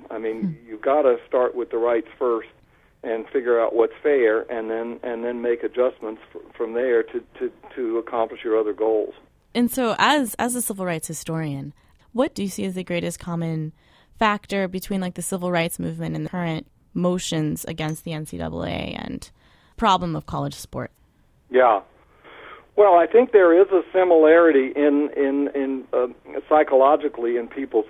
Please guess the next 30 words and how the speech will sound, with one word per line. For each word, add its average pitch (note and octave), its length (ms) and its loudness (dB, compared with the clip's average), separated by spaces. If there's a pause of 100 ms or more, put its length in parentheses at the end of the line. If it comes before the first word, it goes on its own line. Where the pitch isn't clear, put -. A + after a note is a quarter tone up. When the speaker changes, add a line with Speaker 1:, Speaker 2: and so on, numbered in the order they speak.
Speaker 1:
attitudes. B2 580 0 (420)
The, B2+ 200 4 (100)
the B2+ 80 2
resistance C#3+ 800 0 (240)
to - 160 0 (100)
think D3+ 300 0
clearly C#3+ 580 2
and B2 180 -4
face C3 280 2 (160)
squarely B2+ 720 2
the A2+ 340 -6
underlying B2 600 0
issues A2+ 460 -6
of G2+ 140 -6
rights. G#2+ 380 0 (640)
In B2+ 140 -6
the C3 80 -4 (100)
civil A3 260 2
rights D#3 280 4 (100)
era, B2 320 4 (120)
very, G#3 380 2
very C#3+ 560 4
few C#3 200 -4
people, C3+ 520 -4 (500)
uh, A2+ 420 4 (300)
even G#3 300 -2
at D#3+ 140 6
a C#3 80 2
time C#3+ 340 2
when A#2 180 0